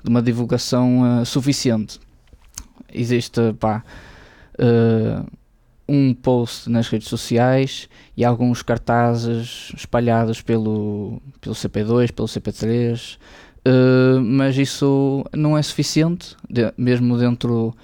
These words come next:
do que está estipulado para a divulgação da R G A,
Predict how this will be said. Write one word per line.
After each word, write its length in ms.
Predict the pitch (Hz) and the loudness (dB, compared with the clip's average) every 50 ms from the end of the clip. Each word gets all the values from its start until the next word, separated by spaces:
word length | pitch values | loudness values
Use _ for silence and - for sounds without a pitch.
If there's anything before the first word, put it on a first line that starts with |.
| - - _ - | -20 -20 _ -6
do 80 | 120 | -6
que 80 | - - | -6 -2
está 140 | - 123 117 | -2 -2 -2
estipulado 480 | - - 127 - - 120 117 113 113 | -2 -4 -6 -4 0 0 0 0 0
para 140 | - 113 113 | -2 -2 -2
a 20 | |
divulgação 560 | 110 113 107 113 110 110 113 - - 110 110 110 | -2 -2 -4 -4 -4 -4 -4 -4 -2 -2 0 0
da 80 | 110 | 0
R 160 | 110 110 117 | 0 0 0
G 180 | 117 120 120 123 | -2 0 0 0
A, 220 | 123 135 147 175 | 0 0 -2 -4